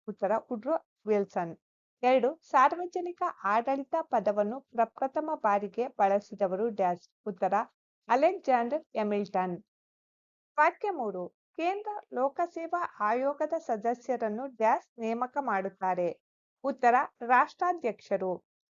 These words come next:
ನಾಲ್ಕು, ಸಂವಿಧಾನದ ಡ್ಯಾಶ್ ವಿಧಿಯು ರಾಜ್ಯ ಲೋಕಸೇವಾ ಆಯೋಗದ ಕುರಿತು ತಿಳಿಸುತ್ತದೆ. ಉತ್ತರ, ಮುನ್ನೂರ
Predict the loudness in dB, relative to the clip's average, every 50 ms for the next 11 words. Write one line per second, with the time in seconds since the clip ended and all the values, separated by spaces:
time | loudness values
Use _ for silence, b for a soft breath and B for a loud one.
0 | _ _ -2 4 4 4 4 2 -2 -6 -6 -6 -8 _ _ _ -4 -4 -4 -2
1 | -2 -4 0 2 4 4 4 2 0 2 4 2 2 2 0 _ 0 2 2 2
2 | 0 -2 _ _ _ -10 -10 -8 -6 -4 -4 -4 -4 -6 -8 _ _ 2 2 2
3 | 2 0 -2 -2 -2 -2 -2 -4 _ _ 0 0 0 0 0 -2 -4 -4 -4 -6
4 | -6 -2 -2 -2 -2 -2 -2 0 2 2 4 2 0 -2 -2 -4 -4 -4 -4 -6
5 | -6 -6 -8 -8 -6 -6 -8 -8 -4 -4 -2 -2 -2 -4 -4 -10 -12 -8 _ -6
6 | -4 -4 -4 -4 -6 _ _ _ _ _ _ _ _ _ _ _ _ _ _ -6
7 | -6 0 6 6 8 8 6 4 2 -2 _ _ _ _ _ _ _ -2 0 0
8 | 2 0 0 2 2